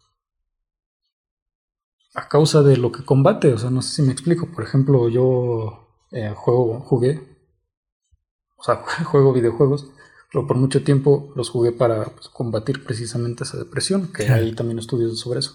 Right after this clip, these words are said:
Speaker 1: los videojuegos, eh, eh, en contra de la depresión.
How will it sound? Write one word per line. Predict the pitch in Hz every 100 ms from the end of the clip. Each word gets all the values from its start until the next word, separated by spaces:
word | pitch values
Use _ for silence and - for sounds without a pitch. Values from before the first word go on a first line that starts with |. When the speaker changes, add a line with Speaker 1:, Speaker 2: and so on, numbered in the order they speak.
| _ _ _ _ _ _
Speaker 1:
los | - 120
videojuegos, | 113 107 127 113 107
eh, | - - _ _ _ _ _ _ _ _ _ _ _ _
eh, | - 107 107 107
en | 107
contra | 104 107 110
de | 107
la | 107
depresión. | 110 - - 151 143